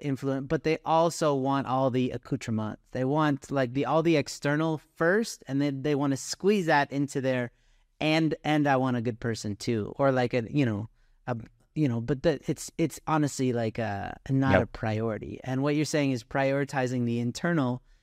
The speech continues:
Speaker 1: meaning the important stuff, the stuff that will last. And then if you get the other stuff too,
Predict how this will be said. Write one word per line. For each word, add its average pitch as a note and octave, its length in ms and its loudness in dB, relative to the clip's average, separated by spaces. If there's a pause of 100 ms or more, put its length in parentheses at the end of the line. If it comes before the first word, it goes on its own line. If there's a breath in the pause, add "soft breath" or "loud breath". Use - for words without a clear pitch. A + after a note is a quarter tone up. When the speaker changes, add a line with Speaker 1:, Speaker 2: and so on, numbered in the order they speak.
(240)
Speaker 1:
meaning C3+ 500 2
the B2 120 2
important B2 420 2
stuff, A2 360 -6
the B2+ 200 -2
stuff - 360 -4
that B2 160 -2
will A2 180 -2
last. A#2+ 680 -2 (120)
And C3+ 180 2
then C3+ 300 2
if C3+ 180 0
you B2 80 0
get A#2+ 160 2
the A2+ 100 0
other A2 140 -4
stuff G#2+ 220 -6
too, C#3 240 -2